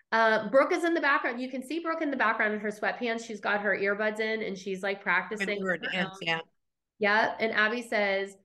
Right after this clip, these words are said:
Speaker 1: "She's used this music before for Vivi's solo in season one. It was called Honeybee, but Mackenzie is more of a killer bee. She's gonna go out there and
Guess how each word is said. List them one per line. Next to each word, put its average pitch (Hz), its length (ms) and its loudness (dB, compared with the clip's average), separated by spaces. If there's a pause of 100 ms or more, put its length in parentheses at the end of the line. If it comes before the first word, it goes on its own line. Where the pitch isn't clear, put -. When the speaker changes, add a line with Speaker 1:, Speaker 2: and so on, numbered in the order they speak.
(180)
Speaker 1:
"She's 226 320 -6
used 277 180 -2
this 349 160 -4
music 285 300 -2
before 254 340 0
for 220 140 -4
Vivi's 226 320 -2
solo 214 240 0
in 214 100 0
season 196 340 -6
one. 277 600 2 (260)
It 208 100 4
was 208 140 2
called 208 260 0
Honeybee, 262 600 -4
but 226 180 -6
Mackenzie 208 500 -2
is 190 140 -4
more 190 180 -2
of 180 100 -2
a 170 60 -6
killer 262 380 2
bee. 269 460 -4 (240)
She's 226 220 -4
gonna 208 200 4
go 208 160 4
out 220 200 6
there 220 140 4
and 190 100 0